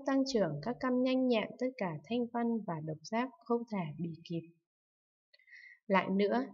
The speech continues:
này thiện hiện Đại Bồ Tát luôn suy nghĩ, các loài hữu tình ngày đêm tâm thường hành bốn điên đảo, là tưởng điên đảo, tâm điên đảo, thấy điên đảo về thường, tưởng điên đảo, tâm điên đảo, thấy điên đảo về lạc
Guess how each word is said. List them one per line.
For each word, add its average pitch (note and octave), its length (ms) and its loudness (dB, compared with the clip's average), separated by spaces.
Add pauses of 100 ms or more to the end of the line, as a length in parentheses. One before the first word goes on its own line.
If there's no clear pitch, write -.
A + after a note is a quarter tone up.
(200)
này E3 440 0
thiện F3 240 0
hiện F3+ 320 2
Đại F3+ 180 -2
Bồ E3 320 0
Tát A#3 240 0
luôn G#3+ 200 4 (140)
suy G#3+ 100 4
nghĩ, A3 380 2 (500)
các B3 180 0
loài E3+ 260 2
hữu G#3+ 220 0
tình E3+ 220 2
ngày E3 200 0
đêm A#3 260 2 (140)
tâm B3+ 140 2 (120)
thường F#3 260 2
hành E3 260 -2
bốn D#3+ 200 -4
điên A#3+ 240 2
đảo, F3 240 0 (540)
là F3 300 4 (120)
tưởng D#3+ 260 2
điên A3+ 240 2
đảo, E3+ 280 0 (100)
tâm A#3+ 220 4
điên A#3+ 260 6
đảo, E3 240 0 (100)
thấy F3 220 0
điên A#3+ 280 2
đảo D#3 260 -4 (120)
về D#3+ 220 0 (180)
thường, E3 300 0 (460)
tưởng E3+ 200 4
điên B3 220 4
đảo, E3+ 360 2
tâm B3 180 2
điên C4 260 6
đảo, E3+ 260 4 (140)
thấy F3 180 2
điên B3+ 240 2
đảo F3+ 280 -2
về E3 160 0
lạc E3+ 240 4